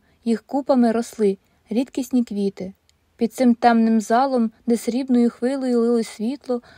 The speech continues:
почувалася тепла свіжість вогняної землі і важкий аромат рослин. У цих солодких і чарівних пахощах було щось млосне, збудне, штучне і нездорове. На доріжці, облямованій густим чагарником,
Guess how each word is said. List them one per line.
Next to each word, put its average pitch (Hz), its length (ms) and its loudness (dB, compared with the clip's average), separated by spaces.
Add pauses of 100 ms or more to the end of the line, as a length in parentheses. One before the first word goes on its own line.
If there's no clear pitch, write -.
(220)
почувалася 247 760 -2 (100)
тепла 247 440 -4
свіжість 240 580 -8
вогняної 226 540 -2
землі 233 500 -2 (340)
і 226 100 0
важкий 214 500 -4
аромат 233 460 -2
рослин. 214 500 -6 (360)
У 233 120 -2
цих 254 240 -2
солодких 233 680 -4
і 240 60 -4
чарівних 226 540 -2
пахощах 247 640 -6 (400)
було 254 260 2
щось - 280 -10
млосне, 233 600 -2 (160)
збудне, 220 720 -6 (120)
штучне 269 680 -4 (220)
і 240 100 0
нездорове. 226 720 0 (300)
На 254 140 0
доріжці, 262 600 0
облямованій 240 840 2
густим 240 380 -2
чагарником, 247 680 -4